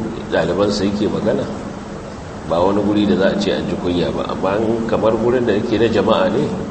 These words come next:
to, ba a rena tambayar mai tambaya. Matuƙar dai ya nuna bai sani ba, to, sai a sanar da shi ba tare da an nuna an yi abin da zai sa shi ji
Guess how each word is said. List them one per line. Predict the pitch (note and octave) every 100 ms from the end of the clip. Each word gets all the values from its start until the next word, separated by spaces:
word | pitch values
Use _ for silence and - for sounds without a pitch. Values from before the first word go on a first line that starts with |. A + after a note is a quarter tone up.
| -
to, | E2+
ba | A#2 -
a | F#2+
rena | G2+ F2+
tambayar | - D#2+ F#2+ F2+ D#2
mai | D#2
tambaya. | D#2 D2 E2+ D#2+ - - - - - - - - -
Matuƙar | D#2 F#2+ G2+ G#2
dai | G#2+ G#2+
ya | G#2+
nuna | G#2+ A2+ -
bai | E2+
sani | E2+ G#2+ G#2 F2
ba, | C#3
to, | - - - - - - - - - D2+
sai | F#2 G#2
a |
sanar | - F#2+ G2
da | F2
shi | - A#2+
ba | G#2
tare | D#2 E2+ F2+
da | E2
an | F2 F2+
nuna | F#2 F2 D#2 D2 F#2+ - - - - - - - - -
an | G2 G2+
yi | G#2
abin | E2+ G2
da | F#2 F#2
zai | F2+
sa | - F2+
shi | - E2+
ji | E2+